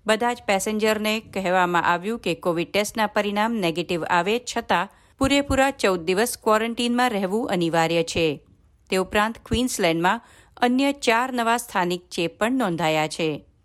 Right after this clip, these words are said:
આજે સોમવાર પાંચમી જુલાઈથી ઓસ્ટ્રેલિયાના તમામ રાજ્યોમાં મળીને કુલ પાંચસો જી પી એ, ચાળીસથી ઓગણસાઠ વર્ષના ઓસ્ટ્રેલિયનોને Pfizer-ની રસી આપવાનું શરૂ કર્યું છે. આજ સુધી માત્ર રાજ્ય સરકાર સંચાલિત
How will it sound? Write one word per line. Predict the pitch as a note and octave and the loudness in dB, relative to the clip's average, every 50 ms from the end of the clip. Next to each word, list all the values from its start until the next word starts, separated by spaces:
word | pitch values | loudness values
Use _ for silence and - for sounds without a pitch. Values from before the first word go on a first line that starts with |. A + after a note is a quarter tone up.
| _ _ _ _ _ _ _ _ _ _ _ _ _ _ _ _ _ _ _ _ _ _ - | _ _ _ _ _ _ _ _ _ _ _ _ _ _ _ _ _ _ _ _ _ _ -2
આજે | A3+ A3+ A#3+ B3 | 0 2 2 2
સોમવાર | A#3+ - B3 A#3+ A#3+ A#3 A#3+ A#3+ A#3+ | 2 2 0 0 0 0 0 -2 -2
પાંચમી | A#3+ - G#3+ G#3+ G#3+ - - A#3+ A#3+ G#3+ | -2 0 0 0 0 -2 -4 -6 -4 -2
જુલાઈથી | - A3 G#3+ G#3+ G#3+ G#3+ G#3+ - A3+ A3+ | -2 0 0 2 0 0 -2 -2 -2 0
ઓસ્ટ્રેલિયાના | G3+ F3+ - - - G#3 G3+ G3+ G3+ G3+ G3+ G3+ G#3 | 0 0 -2 -2 -4 -2 -2 0 -2 0 0 0 -2
તમામ | G#3 - F3+ F3 F3+ G3 A3 A#3 A3+ | -2 -2 -2 2 2 2 2 0 0
રાજ્યોમાં | G#3 F3 E3+ D#3+ - G3 G3 F#3+ G3 G#3 G#3 | 0 -2 -2 -2 -2 -4 -2 0 0 0 0
મળીને | F#3+ E3+ E3 F3+ G3+ G3 F#3+ F3+ F#3+ | 0 0 0 0 0 -2 -2 -4 -4
કુલ | G3 - - F#3 E3+ D#3 | -6 -6 -6 -4 -4 -4
પાંચસો | - F#3 F3 F3+ F#3 F3 - A3+ A3 | -2 0 0 0 0 -2 -2 -2 -2
જી | G3 - F#3 F3+ | -2 -2 -6 -6
પી | F3 - G#3+ G#3+ G3 E3+ | -6 -4 -4 -2 2 2
એ, | D#3+ D3+ D3+ - _ _ _ _ _ _ _ _ _ _ _ _ - | 2 0 -2 -8 _ _ _ _ _ _ _ _ _ _ _ _ 0
ચાળીસથી | B3 A3+ A3+ B3+ D#4 D#4 - - D#4 D4 | 0 2 2 0 -2 -6 -4 -2 2 2
ઓગણસાઠ | A#3+ F#3+ F3+ G3 A3 A#3 A3 - A#3 A#3+ B3 A#3+ A#3 - - - - - | 2 2 2 2 -2 -2 0 0 0 0 0 -2 -4 -10 -18 -16 -6 -2
વર્ષના | F#3+ G3 F#3+ F#3 - - G#3 G#3 G#3 A3 - - | 0 0 0 0 -2 -2 0 2 2 2 0 -2
ઓસ્ટ્રેલિયનોને | - E3+ E3+ - - - F#3+ F#3+ F#3+ G3 F#3+ G3 G3 G3 G3+ A3+ B3 B3 - G#3 | -4 -4 -4 -4 -4 -4 -4 -2 -2 -2 -2 -2 -2 -2 -2 -4 -6 -4 -2 0
Pfizer-ની | F#3 F#3 F#3 F3+ A#3+ B3+ B3 C4 C4+ C4+ | 0 0 0 -2 -2 -2 0 0 0 0
રસી | A#3 F#3+ E3+ F3 - F#3+ F3 | 2 0 0 0 0 0 -2
આપવાનું | D#3+ D#3+ - F3+ E3+ F3 G#3+ C#4 C#4 | -2 -2 0 -2 0 0 0 -4 -4
શરૂ | - G3+ F3+ E3 D3+ | -2 0 0 0 0
કર્યું | - E3 D#3+ E3 E3+ D#3+ | -2 -2 -2 -2 -2 -4
છે. | - - E3+ D3+ C#3+ C#3+ - - - - - - - - _ _ - - - | -4 -2 -2 -2 -2 -4 -10 -16 -20 -20 -20 -20 -20 -20 _ _ -12 -4 -2
આજ | E3 E3 E3 - | -2 -2 -2 -2
સુધી | - F#3+ F3+ A#3 B3 | -6 -4 -2 -2 -2
માત્ર | A#3 G#3 F3+ E3+ - - D#3+ D#3+ D#3 | 0 0 0 0 0 -2 -2 0 0
રાજ્ય | E3+ F3 F#3 F#3 - A3+ | 0 0 0 0 -2 -2
સરકાર | G#3 - G#3+ F#3 F3+ - G3+ G3 | -2 0 0 -2 0 0 -2 -2
સંચાલિત | G3 - G3+ G3+ F#3+ - G#3+ G#3 G3+ G#3 A3+ A3+ - | -2 -2 -4 -4 -2 0 0 0 2 2 0 -2 -4